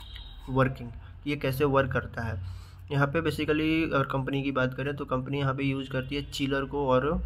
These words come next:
cooling tower को यूज़ किया जाता है। cooling tower का जो पानी आता है वो condenser में आता है, condenser में चूँकि पानी ठंडा होने के कारण से यहाँ पे हीट को reject होता है और ये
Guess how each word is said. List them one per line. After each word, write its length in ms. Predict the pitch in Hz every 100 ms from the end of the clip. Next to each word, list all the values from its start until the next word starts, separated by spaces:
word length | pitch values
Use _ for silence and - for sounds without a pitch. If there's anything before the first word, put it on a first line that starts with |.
| - -
cooling 260 | 139 131 131
tower 240 | 120 120
को 120 | 123
यूज़ 220 | 131 127 127
किया 120 | 127
जाता 220 | 120 123
है। 200 | 139 - - - -
cooling 220 | 143 151
tower 220 | 143 131 127
का 80 |
जो 120 | 139 151
पानी 280 | 120 123
आता 180 | 127 123
है 40 | 127
वो 80 | 127
condenser 520 | 127 127 123 127 127
में 100 | 127
आता 240 | 120 127
है, 140 | 135 143 - - - -
condenser 440 | 123 127 127 147
में 140 | 151 151 - -
चूँकि 180 | 139 139
पानी 220 | 127 135
ठंडा 260 | 131 127
होने 180 | 139 139
के 60 | 139
कारण 260 | 135 131 135
से 120 | 131
यहाँ 100 | 127
पे 80 | 131
हीट 280 | 127 143
को 100 | 135
reject 380 | 131 127 135 135
होता 200 | 131 139
है 200 | 143 156 170 - - - 139
और 120 |
ये 100 | 131